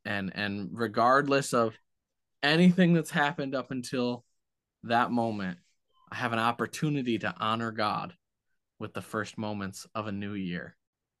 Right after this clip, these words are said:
What an honor. What a blessing that is, right? So anyway, sorry, that's, but I encourage you guys, if you wanna do that, join, because I'm, I'm trying to get as many people as I can to do it,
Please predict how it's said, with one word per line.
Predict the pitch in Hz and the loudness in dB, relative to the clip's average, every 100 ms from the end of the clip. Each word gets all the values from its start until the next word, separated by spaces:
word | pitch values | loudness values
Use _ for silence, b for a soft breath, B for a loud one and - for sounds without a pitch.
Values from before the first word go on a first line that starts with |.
| _ | _
What | 117 117 | -10 -6
an | 113 | -4
honor. | 98 104 87 - | -4 -4 -8 -8
What | 117 | -8
a | |
blessing | 113 101 110 - 113 | -4 -2 -2 -4 -6
that | 101 90 | -4 -4
is, | 85 87 - - _ | -4 -6 -10 -20 _
right? | 101 104 - B B B | -4 -4 -6 B B B
So | - | 0
anyway, | 165 160 135 123 | 4 6 6 4
sorry, | - 143 131 | 4 4 6
that's, | 131 139 113 | 4 2 -2
but | 135 127 - B B B B B _ _ _ _ _ _ | 0 0 -2 B B B B B _ _ _ _ _ _
I | 156 170 | 4 4
encourage | 165 170 170 | 6 6 6
you | 165 | 6
guys, | 151 139 | 4 2
if | |
you | 147 | 0
wanna | 151 143 | 2 2
do | 135 139 | 2 2
that, | 147 - | 2 0
join, | 123 127 147 147 104 92 _ _ _ | -2 2 4 4 4 -2 _ _ _
because | 113 117 135 123 | -8 2 4 4
I'm, | 120 131 | 4 2
I'm | 131 | 0
trying | 170 160 | 0 2
to | |
get | 151 | 0
as | 139 | 0
many | 139 135 | 0 -2
people | 151 139 135 | -2 -2 0
as | 123 | 0
I | 113 | -2
can | - 120 117 | 0 0 0
to | |
do | 101 113 | 0 -2
it, | 101 | -2